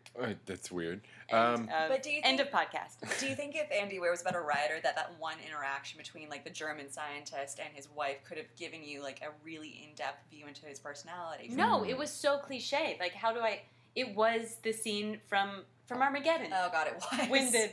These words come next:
Speaker 2: people are coming on the screen and he
Speaker 3: Mm-hmm.
Speaker 2: gets to say goodbye. I
Speaker 3: Yeah.
Speaker 2: mean
Speaker 1: Oh, that unpopular movie, Armageddon?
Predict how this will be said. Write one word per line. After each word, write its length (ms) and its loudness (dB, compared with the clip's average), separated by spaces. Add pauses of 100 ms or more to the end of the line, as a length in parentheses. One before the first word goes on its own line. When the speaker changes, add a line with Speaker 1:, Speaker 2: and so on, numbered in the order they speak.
Speaker 2:
people 320 0
are 80 2
coming 280 -2
on 80 -2
the 60 -2
screen 320 -2
and 100 -2
he 40 -2
Speaker 3:
Mm-hmm. 80 -4
Speaker 2:
gets 140 -8
to 100 -4
say 180 -4
goodbye. 560 0
I 60 -2
Speaker 3:
Yeah. 40 0
Speaker 2:
mean 200 0 (160)
Speaker 1:
Oh, 160 0
that 240 4
unpopular 680 0
movie, 380 -2
Armageddon? 680 2